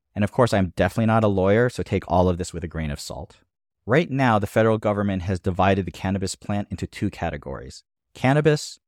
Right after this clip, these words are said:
and hemp. If the cannabis plant contains more than point three percent T H C,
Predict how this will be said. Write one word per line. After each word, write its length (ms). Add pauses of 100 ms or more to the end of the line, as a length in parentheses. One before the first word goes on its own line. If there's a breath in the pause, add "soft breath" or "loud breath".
(260)
and 140
hemp. 320 (440)
If 140
the 80
cannabis 440
plant 440
contains 500
more 440
than 180
point 400
three 320
percent 480
T 180
H 240
C, 400